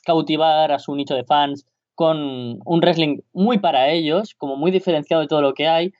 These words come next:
M L W, que también ha sabido traer un wrestling diferente, que puede ser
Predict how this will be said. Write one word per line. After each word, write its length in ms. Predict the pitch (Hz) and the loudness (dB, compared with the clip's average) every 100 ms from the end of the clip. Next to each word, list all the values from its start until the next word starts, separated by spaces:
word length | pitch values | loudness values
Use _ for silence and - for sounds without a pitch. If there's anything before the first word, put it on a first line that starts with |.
| _ _ | _ _
M 200 | 185 208 | 0 2
L 140 | 190 190 | 2 2
W, 320 | 180 160 156 | 0 -2 -4
que 80 | 151 | -2
también 320 | 143 147 147 | -2 -2 -4
ha 80 | 139 | -2
sabido 640 | 147 139 139 135 131 123 - _ | 0 0 0 0 0 0 -4 _
traer 460 | 139 135 135 131 - | 0 2 2 -2 -6
un 140 | - 151 | -6 -2
wrestling 260 | 151 147 | -2 -2
diferente, 640 | 139 131 135 170 180 170 165 | -4 0 2 2 2 2 0
que 240 | 135 120 - _ _ | 0 -2 -4 _ _
puede 260 | - 202 214 | -2 0 0
ser 260 | 208 220 | 2 0